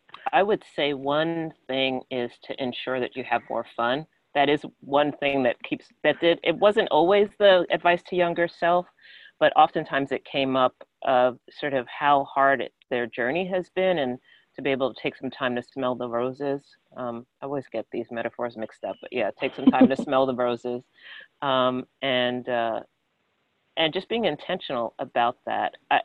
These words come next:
Speaker 1: the other thing that I don't know if it was a new learning, maybe a relearning, was the idea, um, and I think, um, Tom LaVeist was, this was sort of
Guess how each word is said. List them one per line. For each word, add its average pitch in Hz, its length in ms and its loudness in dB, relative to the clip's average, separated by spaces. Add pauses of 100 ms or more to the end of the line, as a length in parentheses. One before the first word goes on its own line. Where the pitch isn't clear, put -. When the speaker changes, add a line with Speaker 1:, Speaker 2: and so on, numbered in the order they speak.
(200)
Speaker 1:
the 185 160 -2
other 285 240 0 (160)
thing 170 440 0 (540)
that 151 340 4 (120)
I 196 80 2
don't 254 180 0
know 170 80 0
if 160 140 -4
it 131 80 -4
was 139 240 -2
a 135 60 -4
new 151 280 -2
learning, 165 640 -2 (100)
maybe 156 240 -2
a 139 100 -2
relearning, 175 840 -4 (400)
was 151 500 0 (180)
the 147 160 -4
idea, 139 760 0 (100)
um, 131 340 -8 (120)
and 151 100 -2
I 147 100 0 (120)
think, 180 320 -2 (140)
um, 131 320 -6 (1160)
Tom 175 200 4
LaVeist 135 640 -2
was, 123 260 -2 (160)
this - 200 -4
was 123 140 -4
sort 131 220 -4
of 120 80 -6